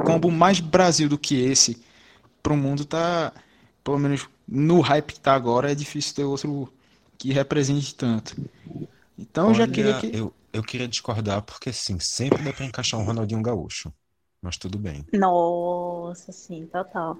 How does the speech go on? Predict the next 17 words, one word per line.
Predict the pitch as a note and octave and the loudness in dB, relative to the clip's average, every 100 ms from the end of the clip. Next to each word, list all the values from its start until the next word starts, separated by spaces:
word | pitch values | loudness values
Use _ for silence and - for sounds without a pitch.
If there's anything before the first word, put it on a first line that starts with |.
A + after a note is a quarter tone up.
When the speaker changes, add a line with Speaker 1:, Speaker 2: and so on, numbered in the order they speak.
| - _ _ _ - | -14 _ _ _ 0
Speaker 3:
Total, | F#3 G3+ _ - F3 F3+ | 2 2 _ 0 2 2
total, | G3 A#3 B3+ - F#3 F3+ - | 2 2 2 0 0 0 0
Speaker 1:
É, | G3+ A#2 | 4 4
Speaker 3:
sim. | E3 F#3+ | 4 -8
Speaker 1:
tipo, | G3+ - B2 | -12 -8 -8
do | B2+ E3 | -4 0
nada | D#3+ D#3 D#3 | 2 4 6
ele | |
aparece | D3+ D#3 D3+ C#3+ C#3+ | 4 8 6 6 2
lá | D3 | 2
no | C#3 C#3 | 0 0
meio | C#3 | -2
do | C3+ | 0
show, | - C#3 D3 | -2 2 2
tocando | C#3 - B2+ C3 C3 B2+ A#2+ - - _ - - | 0 0 0 0 0 0 0 -4 -20 _ -20 -8
um | C3 C3 | -2 -2
tamborzinho. | A#2+ - C3+ C#3 B2 B2+ D#3+ B2+ | -2 0 4 4 4 2 2 0